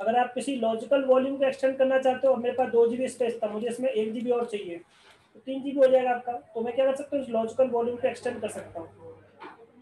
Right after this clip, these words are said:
तो ये सारा concept इसमें आपका support करेगा,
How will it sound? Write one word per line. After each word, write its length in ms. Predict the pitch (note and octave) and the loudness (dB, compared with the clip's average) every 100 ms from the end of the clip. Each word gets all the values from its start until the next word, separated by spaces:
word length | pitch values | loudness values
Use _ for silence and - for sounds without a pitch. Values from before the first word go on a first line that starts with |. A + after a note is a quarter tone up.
| _ - | _ -12
तो 60 | B3 | -6
ये 140 | D4+ | -4
सारा 320 | - C4 C#4 | 2 4 4
concept 400 | D4 C#4+ C4 D4 | 2 0 2 0
इसमें 220 | C#4+ C#4 C#4+ | 0 -2 0
आपका 260 | C4 D4+ C#4+ - _ - | 0 0 -2 -4 _ -10
support 320 | - A3+ B3 A#3+ | -4 2 2 2
करेगा, 220 | G#3 G3 | -2 -2